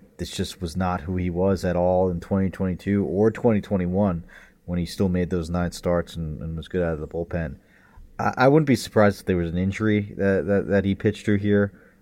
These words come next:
Um, I would not be surprised if that came out a-, after the season. Um, you know, he did have, uh, a fifty inning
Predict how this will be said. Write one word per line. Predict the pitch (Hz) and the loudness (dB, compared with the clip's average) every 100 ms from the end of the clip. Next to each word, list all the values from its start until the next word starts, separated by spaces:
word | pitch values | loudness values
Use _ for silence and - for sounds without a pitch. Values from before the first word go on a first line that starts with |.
| _ | _
Um, | - 85 80 71 | -4 -2 -2 -2
I | |
would | 85 82 | -2 -2
not | 85 87 | 0 -2
be | 92 | -2
surprised | 85 - 90 85 82 | -8 -6 -2 0 -2
if | 80 | -4
that | 80 - | -6 -6
came | 87 85 | -6 -4
out | 80 80 - - | -4 -4 -8 -8
a-, | |
after | 85 53 57 85 - 90 | -6 -6 -4 -4 -4 -6
the | 80 82 | -6 -6
season. | - 85 85 82 - _ _ _ - | -6 -6 -4 -8 -10 _ _ _ -12
Um, | 82 82 78 78 76 - _ - | -6 -4 -4 -6 -10 -16 _ -6
you | 87 | -4
know, | 80 | -4
he | - 101 | 0 -2
did | 85 110 104 | 2 4 4
have, | 92 98 95 98 90 - - _ _ _ _ _ - - _ _ _ | 4 4 4 2 -4 -16 -20 _ _ _ _ _ -20 -20 _ _ _
uh, | 92 87 85 82 - - - _ | -2 0 0 -2 -6 -20 -20 _
a | 95 | -4
fifty | 90 - 107 - 104 | -2 2 2 2 0
inning | 107 104 101 92 92 | 2 4 4 2 -4